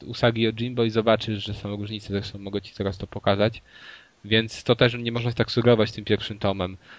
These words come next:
Ale w-, warto właśnie zacząć od tego pierwszego. Drugi tom już widziałem w zapowiedziach, będzie wznowiony też przez Egmont.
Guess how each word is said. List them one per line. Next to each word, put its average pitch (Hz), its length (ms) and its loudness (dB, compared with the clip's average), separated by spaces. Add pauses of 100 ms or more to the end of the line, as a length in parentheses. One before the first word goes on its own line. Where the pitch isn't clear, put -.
(120)
Ale 120 200 6
w-, 131 160 -6
warto 156 320 8
właśnie 131 260 -2
zacząć 131 280 -2
od 120 80 -6
tego 113 200 -2
pierwszego. 131 460 0
Drugi 131 300 0
tom 123 260 4
już 117 180 -8
widziałem 113 360 4
w 110 40 -6
zapowiedziach, 113 540 2
będzie 107 240 -2
wznowiony 107 460 0
też 107 180 -4
przez 104 180 -2
Egmont. 120 460 4